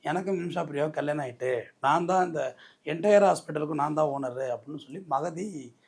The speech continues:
இவங்களுக்கு கணக்கு வழக்கெல்லாம் கொடுக்க மறுக்கிறாரு. பணத்தையும் சுட்ட ஆரம்பிக்கிறாரு. இது நிமிஷா பிரியா, யா-, பணத்தையும் விட்டுட்டு எட்டு வருஷம் உழைப்பையும் விட்டுட்டு இருக்க மாட்டாங்க. நிமிஷா பிரியாட்ட வந்து, நிமிஷா பிரியா வந்து,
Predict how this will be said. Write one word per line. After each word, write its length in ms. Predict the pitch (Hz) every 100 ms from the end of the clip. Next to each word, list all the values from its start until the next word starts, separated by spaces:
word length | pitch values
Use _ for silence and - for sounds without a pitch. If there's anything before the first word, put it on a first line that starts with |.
| _ _
இவங்களுக்கு 240 | 147 143 131
கணக்கு 380 | 135 185 214
வழக்கெல்லாம் 260 | 185 151 160
கொடுக்க 280 | 147 147 147
மறுக்கிறாரு. 600 | 131 127 135 127 160 277 - - _ _
பணத்தையும் 440 | 156 180 214 226 165
சுட்ட 320 | 185 165 165
ஆரம்பிக்கிறாரு. 420 | 139 127 120 110 _ - _ _ -
இது 240 | 214 262
நிமிஷா 340 | 247 240 262
பிரியா, 340 | 233 240 233 220
யா-, 340 | 196 185 170
பணத்தையும் 400 | - 160 202 254
விட்டுட்டு 340 | 240 208 254 240
எட்டு 120 | 240
வருஷம் 220 | 226 214
உழைப்பையும் 420 | 214 233 240 240
விட்டுட்டு 280 | 202 202 226
இருக்க 220 | 220 220
மாட்டாங்க. 340 | 220 151 120 - _ _ _ _ -
நிமிஷா 300 | 233 - 240
பிரியாட்ட 340 | 208 202 196
வந்து, 360 | 190 185 202 190
நிமிஷா 280 | 202 208 220
பிரியா 180 | 190 185
வந்து, 380 | 175 202 190